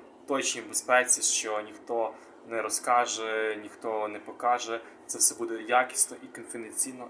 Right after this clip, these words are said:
і приватно. Я вважаю, що на даний момент це дуже круто, тому що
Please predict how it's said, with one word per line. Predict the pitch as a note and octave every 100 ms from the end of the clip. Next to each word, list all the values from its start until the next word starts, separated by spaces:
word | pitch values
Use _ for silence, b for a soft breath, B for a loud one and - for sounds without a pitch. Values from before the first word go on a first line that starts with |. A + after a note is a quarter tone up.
| -
і | A#2
приватно. | - A2 A2+ G#2+ - F#2 - - B B B B B -
Я | A#2+ A#2
вважаю, | A#2 A2+ A#2+ A#2 G#2+
що | - G#2+
на | G#2
даний | A2+ A2
момент | G#2 A2+ A#2+ G#2
це | -
дуже | G2+ A2 G#2
круто, | - A#2+ A2
тому | G2 G2+ G#2
що | - - G2+ F#2+